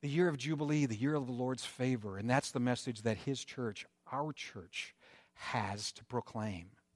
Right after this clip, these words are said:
and must proclaim. Because we are in a restoration project. And this restoration project is to restore us to the brushstrokes of the master painter,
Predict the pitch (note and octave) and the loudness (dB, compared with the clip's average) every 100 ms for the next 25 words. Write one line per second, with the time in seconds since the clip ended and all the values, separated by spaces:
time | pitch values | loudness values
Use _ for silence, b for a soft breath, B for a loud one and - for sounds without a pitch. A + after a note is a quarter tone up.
0 | _ _ _ _ _ _ _ _ _ _ | _ _ _ _ _ _ _ _ _ _
1 | _ _ _ C3 C#3 C3 C3 - - G2 | _ _ _ -2 2 4 4 2 -8 -10
2 | - E2+ D#2+ C3 _ _ _ _ _ _ | -10 -14 -16 -20 _ _ _ _ _ _
3 | _ - G#3+ D3+ G#3+ C4 A#3 G3+ G#3+ - | _ 2 4 4 6 6 6 6 6 4
4 | E3+ F3 - A3+ - G2+ F#2 G#2 - - | 4 4 4 -2 -2 -2 -4 -10 -12 -20
5 | _ _ _ _ b b b b b b | _ _ _ _ b b b b b b
6 | - G3 - G#3 A#3+ - A#3+ A#3 A#3+ A3+ | 4 6 8 10 10 10 10 10 10 6
7 | G3+ A3 G3 G#3+ G#3+ - G3 F#3+ F#3 - | 10 10 10 6 4 0 2 4 2 0
8 | - A3 A#3+ A3+ G#3+ - - - - _ | 4 8 10 10 8 4 -4 -8 -16 _
9 | _ _ _ - F3 C3+ D3 G#3 - - | _ _ _ 0 2 2 4 4 4 -2
10 | - - D3+ - - - - - - b | -6 2 2 2 -4 -8 -6 -8 -12 b
11 | b _ _ _ _ _ _ _ _ B2 | b _ _ _ _ _ _ _ _ -6
12 | A2 A2 A2+ A2 A2+ G2 A2 F#2 - | -2 2 2 0 -6 -8 -8 -10 -12